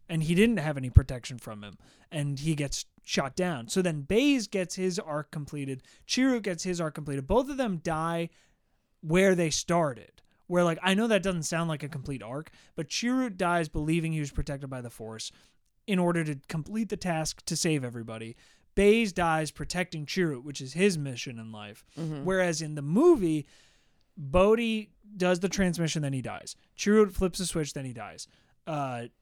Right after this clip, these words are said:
Speaker 1: K two g-, gets them the, the transmit, tells them they can transmit through the tower, then he dies. Uh, Baze just dies in a blaze of glory. Like, he
Speaker 2: Mm-hmm.
Speaker 1: doesn't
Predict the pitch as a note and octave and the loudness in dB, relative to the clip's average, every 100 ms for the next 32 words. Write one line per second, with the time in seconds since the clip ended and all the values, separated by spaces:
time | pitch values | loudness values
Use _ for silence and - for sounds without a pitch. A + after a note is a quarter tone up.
0 | - G#3 G3+ - G#3+ G3 F#3+ _ _ _ | -4 2 2 2 4 4 2 _ _ _
1 | _ - E3+ F3+ G#3+ E3 F#3+ F3+ G3+ F3+ | _ -12 -12 -10 -8 0 0 0 0 0
2 | E3+ E3+ D#3+ D#3 D3+ D3 - F3 G#3+ F#3 | 2 0 2 2 0 -4 -14 -20 -14 -8
3 | - G3 E3 F3+ - F#3 E3+ F3+ E3 D#3 | -2 0 0 -4 0 0 2 2 2 2
4 | D#3 E3 D#3 D3+ D3 C#3+ D3 C#3+ C3+ B2+ | 0 0 -2 -4 -2 -4 -2 -2 -2 -4
5 | A#2 G#2 G2 - - _ _ _ - D3 | -8 -10 -12 -12 -16 _ _ _ -4 -4
6 | B2+ - - G#3+ B3+ D#4 E4+ - - _ | -4 -8 2 4 6 6 4 2 -10 _
7 | - F#3+ F3+ - - D3+ C#3+ D3 - - | -2 0 0 -4 -8 -4 -2 -4 -8 -16
8 | - _ _ - D#3+ C3+ - - D#3 D3+ | -18 _ _ -8 -6 -6 -8 0 2 2
9 | C3+ A2+ A#2 A#2+ A#2 C#2 - - F3 D#3+ | -2 -10 -8 -8 -8 -14 -12 -2 0 2
10 | F3 D#3 F3 F3+ F3+ | 0 2 2 2 -4